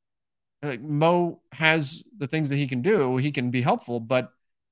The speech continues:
there's also matchups where Wenyen's quickness is going to make more sense. And I thought that this was one of them. And that's why. That's why you didn't see. I don't think Mo Bamba is, uh, "Oh my gosh, he's so good, he has to play every single night" kind of guy. I think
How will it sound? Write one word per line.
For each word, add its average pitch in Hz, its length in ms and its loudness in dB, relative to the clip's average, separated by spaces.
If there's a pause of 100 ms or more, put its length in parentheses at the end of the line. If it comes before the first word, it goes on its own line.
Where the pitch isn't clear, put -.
there's 147 200 2
also 147 280 2
matchups 139 540 -2
where 131 140 -4
Wenyen's 139 420 -2
quickness 123 560 -4
is 135 220 -6
going 143 180 -2
to 139 60 -2
make 135 180 -4
more 127 160 -6
sense. - 460 -10
And 131 120 -2
I 123 60 0
thought 110 220 -2
that 120 120 -8
this 127 180 -6
was 127 140 -8
one 127 140 -4
of 123 60 -4
them. 120 240 -4 (340)
And 127 120 -2
that's 135 180 0
why. 120 240 0 (300)
That's 131 180 -8
why 127 120 2
you 120 120 0
didn't 120 180 -4
see. 135 80 -6
I 151 140 6
don't 208 180 2
think 220 160 -2
Mo 185 160 0
Bamba 175 360 2
is, 160 280 -2 (440)
uh, 131 280 4
"Oh 156 100 0
my 165 140 2
gosh, 143 320 2
he's 131 160 0
so 160 200 -2
good, 143 280 0
he 127 180 -2
has 139 220 -2
to 147 100 -8
play 131 280 -4
every 135 280 -4
single 127 300 -4
night" 123 260 -2 (100)
kind 123 140 -8
of 117 80 -10
guy. 120 400 -2 (500)
I 120 40 -8
think 143 260 -2